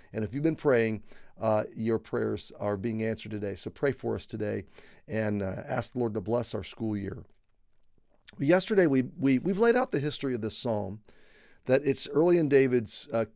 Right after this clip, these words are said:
king, kingship, and he's a conquering king. Uh, but this nation has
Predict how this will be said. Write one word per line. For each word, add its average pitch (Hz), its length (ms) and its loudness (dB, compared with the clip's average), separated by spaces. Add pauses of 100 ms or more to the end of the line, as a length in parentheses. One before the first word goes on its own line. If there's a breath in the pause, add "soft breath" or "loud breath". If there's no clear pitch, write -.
king, 120 640 -2
kingship, 113 580 -2
and 113 160 -6
he's 131 160 -6
a 139 60 -4
conquering 147 580 -2
king. 107 400 -10 (800 soft breath)
Uh, 131 240 2
but 139 200 2
this 143 280 4
nation 165 400 2
has 123 220 0